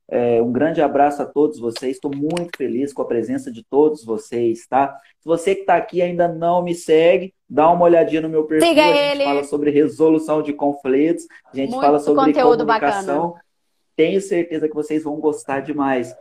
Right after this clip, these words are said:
Speaker 1: É isso aí, Tami. Um grande abraço, que Deus abençoe.
Speaker 2: Grande aba-, um abraço, dá um abraço aí na Tati, viu? Em todo mundo da sua
Speaker 1: Pode
Speaker 2: família.
Speaker 1: deixar.
Speaker 2: Que Deus continue abençoando vocês, viu? E continue te usando, porque você acaba sendo um referencia-, um referencial para as nossas vidas. Sempre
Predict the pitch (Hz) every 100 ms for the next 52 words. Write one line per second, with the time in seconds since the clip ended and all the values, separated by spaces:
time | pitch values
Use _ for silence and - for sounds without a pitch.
0 | - 139 156 190 175 170 190 180 147 143
1 | 139 165 160 143 147 160 165 - 147 147
2 | 156 151 156 208 220 240 220 233 233 233
3 | 240 - 226 220 233 240 226 226 220 226
4 | 226 220 202 220 226 233 240 220 208 262
5 | 269 - 208 214 214 208 208 214 139 -
6 | 147 233 147 120 101 - _ _ 214 208
7 | 220 214 226 220 220 214 220 - 202 202
8 | 202 208 180 - - 220 262 - 277 277
9 | 302 320 381 294 311 277 247 233 240 226
10 | 233 233 233 240 247 302 _ _ _ _
11 | - 208 226 226 233 233 240 233 262 233
12 | 233 254 233 226 - 302 359 339 302 254
13 | - - 240 240 233 240 202 202 202 240
14 | 254